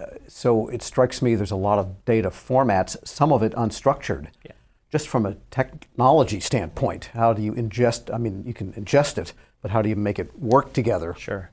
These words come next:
Speaker 1: so that all these different disparate types of data make sense?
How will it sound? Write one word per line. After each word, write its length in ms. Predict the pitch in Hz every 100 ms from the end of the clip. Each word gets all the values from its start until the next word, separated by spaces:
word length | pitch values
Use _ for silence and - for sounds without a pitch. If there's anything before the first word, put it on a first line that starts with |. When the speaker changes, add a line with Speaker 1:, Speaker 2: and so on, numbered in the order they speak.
| _
Speaker 1:
so 120 | -
that 220 | 98 92 -
all 160 | 107
these 180 | 104 92
different 280 | 113 - 95
disparate 440 | 95 - 104 92
types 260 | 110 95 -
of 100 | 92
data 320 | 98 90 87 - _ -
make 140 | 95 -
sense? 400 | 117 90 -